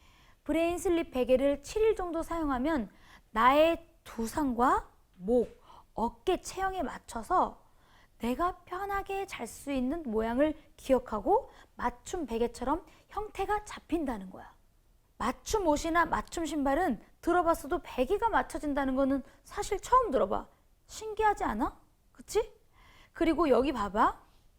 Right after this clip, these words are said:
모양도 좀 특이하잖아? 근데 이것도 다 숙면하고 연관이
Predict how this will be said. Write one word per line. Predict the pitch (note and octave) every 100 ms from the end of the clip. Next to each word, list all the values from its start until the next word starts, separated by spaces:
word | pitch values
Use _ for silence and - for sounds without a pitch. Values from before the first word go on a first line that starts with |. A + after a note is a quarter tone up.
| _ _ _ _ _ -
모양도 | G3 B3+ D#4 E4 E4 G#4 D#4+ G3
좀 | - F#4+ D4 - _ _ _ -
특이하잖아? | - A4+ G4 C4 C#4 G#4 - - _ _ _
근데 | - D4+ C#4 D4+ G#3+ - _ - - - _
이것도 | C4+ D#4 G4 G4+
다 | G#4 - - F#4
숙면하고 | - G#4 G#4+ G#4 F#4 G4 D#4+
연관이 | A#3+ C4+ F4+ E4+ E4